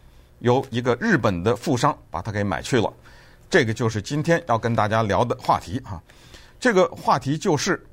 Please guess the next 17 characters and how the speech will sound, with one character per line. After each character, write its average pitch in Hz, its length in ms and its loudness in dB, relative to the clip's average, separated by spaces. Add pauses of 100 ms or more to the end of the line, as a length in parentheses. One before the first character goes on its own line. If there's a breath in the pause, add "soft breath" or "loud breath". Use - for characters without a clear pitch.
(800)
一 160 180 2
个 156 280 4 (220)
艺 220 180 -2
术 127 280 0
作 180 200 2
品 82 220 -8
的 101 80 -8
价 135 300 0
值 117 340 -4
是 - 180 -4
怎 107 180 0
么 104 120 0
决 127 180 2
定 131 160 0
出 117 120 -2
来 78 180 0
的。 98 180 -2